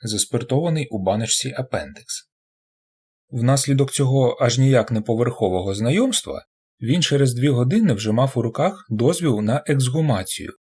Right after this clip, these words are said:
і, стоячи поруч сердито насупленого окружного лікаря, дивився, як гробарі викопують труп невідомого волоцюги. "Я ж вам кажу, колего", бурчав окружний лікар,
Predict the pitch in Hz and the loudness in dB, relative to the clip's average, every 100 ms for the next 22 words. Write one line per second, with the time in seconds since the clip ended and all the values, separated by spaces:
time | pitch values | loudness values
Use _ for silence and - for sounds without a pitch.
0 | _ 135 151 - - 143 135 131 127 - | _ 0 0 -2 0 2 4 2 -2 0
1 | 170 208 - - - - 113 113 160 120 | 0 0 -4 -8 -10 -2 0 0 0 2
2 | 104 - 131 120 104 101 104 101 107 104 | 2 2 0 2 0 0 -2 -2 -4 -2
3 | 98 98 107 202 - - - _ _ _ | -2 -2 -4 -4 -6 -10 -12 _ _ _
4 | 107 110 120 202 - 101 104 104 101 104 | -2 0 2 0 0 0 0 -2 0 0
5 | 175 135 - 120 127 110 - 120 156 - | 0 -2 -2 -2 0 -2 -2 -2 -2 -4
6 | _ 101 98 95 98 113 113 123 135 160 | _ -4 -4 0 0 0 0 2 2 0
7 | - 80 - - _ _ _ _ _ _ | -4 -8 -12 -18 _ _ _ _ _ _
8 | _ _ _ _ - 98 101 98 107 110 | _ _ _ _ -4 0 0 0 0 2
9 | 123 131 139 82 90 127 107 82 - - | 2 2 2 2 2 4 2 0 -6 -12
10 | _ 98 104 101 120 123 127 - 107 107 | _ -4 -4 0 2 0 -2 -4 -2 0
11 | 113 104 87 - | 0 0 -2 -6